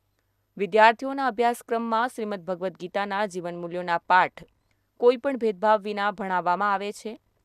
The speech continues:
તેને કોઈ પણ જાતના વિરોધથી વિચલિત થયા વિના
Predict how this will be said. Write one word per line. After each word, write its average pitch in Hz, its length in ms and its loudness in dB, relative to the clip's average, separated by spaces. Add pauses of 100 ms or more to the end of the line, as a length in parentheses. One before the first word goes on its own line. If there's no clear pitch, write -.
(140)
તેને 202 180 -4
કોઈ 220 220 2
પણ 226 200 -4
જાતના 214 440 0
વિરોધથી 208 640 -6
વિચલિત 180 460 -8
થયા 175 240 0
વિના 175 400 -4